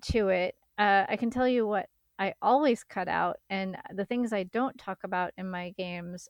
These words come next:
I don't talk about animal cruelty of any kind. I try to make everything gender neutral,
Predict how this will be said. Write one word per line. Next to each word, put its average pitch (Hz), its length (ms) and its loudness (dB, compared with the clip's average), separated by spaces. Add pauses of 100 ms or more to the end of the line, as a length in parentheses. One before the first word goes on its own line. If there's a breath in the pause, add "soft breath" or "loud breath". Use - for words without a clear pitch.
(120)
I 185 220 -2
don't 185 240 -6
talk 208 280 -2
about 196 300 -4
animal 220 340 0
cruelty 180 600 -4
of 196 120 -6
any 185 180 -6
kind. 190 480 -8 (960)
I 202 180 4
try 202 220 0
to 202 80 0
make 202 220 -4
everything 196 500 -4
gender 190 380 -2
neutral, 185 640 -4